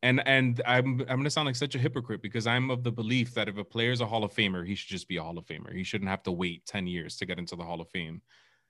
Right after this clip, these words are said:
But in the, but in the case of Curt Schilling, I understand why we have this in place because I think he's a Hall of Famer, but I think he should, he sh-,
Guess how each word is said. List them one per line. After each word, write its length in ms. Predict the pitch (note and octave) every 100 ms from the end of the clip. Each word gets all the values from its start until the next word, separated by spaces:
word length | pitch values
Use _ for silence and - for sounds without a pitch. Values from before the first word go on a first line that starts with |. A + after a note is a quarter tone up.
| _ _
But 160 | A#2 B2+
in 80 | C#3+
the, 240 | C#3+ C3+
but 220 | B2 C3+
in 80 | C#3
the 80 | C3+
case 320 | - D3+ -
of 100 | F3
Curt 260 | - D3+ B2
Schilling, 380 | C3+ C3+ C#3+
I 160 | A2+ B2
understand 720 | C3 B2 - A#2 A2+ G2+ F#2
why 180 | F#2+ F#2
we 160 | F2+
have 240 | F2+ F#2+ E2+
this 220 | F2+ -
in 80 | F2+
place 320 | F#2+ D#2+ -
because 480 | G#2+ A2 G#2 F2+ - _ _ _ _ _ _
I 120 | A2 A#2+
think 260 | D3+ C#3+
he's 180 | C3 C#3
a 60 | C#3
Hall 180 | C#3
of 80 | B2+
Famer, 460 | B2+ B2+ C#3 C#3+ D3+ _
but 120 | A#2
I 80 | A#2+
think 180 | B2 B2
he 140 | B2
should, 260 | A#2 A#2 G#2
he 220 | G#2+ A#2
sh-, 160 | -